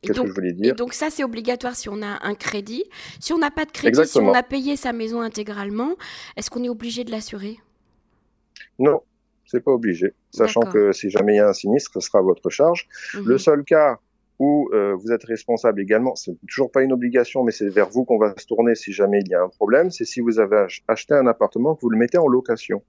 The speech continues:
Speaker 2: Le locataire n'a pas l'obligation de prendre cette assurance-là des murs.
Speaker 1: <clears throat>
Speaker 2: Le
Speaker 1: Ouais.
Speaker 2: propriétaire,
Speaker 1: Mhm.
Speaker 2: lui, c'est, c'est vers lui qu'on viendra se tourner si jamais il y a un dégât.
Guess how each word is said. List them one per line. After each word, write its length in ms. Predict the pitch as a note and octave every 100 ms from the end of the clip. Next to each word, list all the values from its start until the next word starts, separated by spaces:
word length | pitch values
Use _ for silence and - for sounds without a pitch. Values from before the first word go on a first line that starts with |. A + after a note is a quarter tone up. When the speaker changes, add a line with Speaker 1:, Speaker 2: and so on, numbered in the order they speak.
| _ _ _
Speaker 2:
Le 80 | A#2
locataire 380 | C#3 C#3 C#3+ D3
n'a 100 | A2+
pas 140 | E3
l'obligation 880 | D#3+ C3+ A#2+ A2+ A2 G#2+ - D3+ C3 _ _ -
de 120 | G2
prendre 300 | - A2+ G#2
cette 200 | G2 G2+
assurance-là 560 | G2+ G#2+ G#2 G#2 -
des 100 | G2 G2
murs. 280 | G2 F2+ - _
Speaker 1:
<clears throat> 220 | - - B3 A#3
Speaker 2:
Le 160 | G3 C#3+
Speaker 1:
Ouais. 60 | F#3+
Speaker 2:
propriétaire, 840 | D#3+ - C3+ B2+ D3+ D#3 F#3+ - _
Speaker 1:
Mhm. 260 | G3+ F3+ G3
Speaker 2:
lui, 540 | G#3+ B2+ E3 F#3 G#3+ -
c'est, 440 | _ - - G#2+ G2+
c'est 160 | -
vers 160 | G2 G#2+
lui 160 | D#3
qu'on 180 | F#3+ C3
viendra 420 | A#2 G#2+ A2 G#2+
se 100 | G#2+
tourner 280 | - G#2+ C#3
si 180 | E3 A#2
jamais 280 | G#2+ G#2+ D3
il 100 | C#3
y 60 | A2+
a 80 | A2+
un 20 |
dégât. 300 | A#2 A2 A2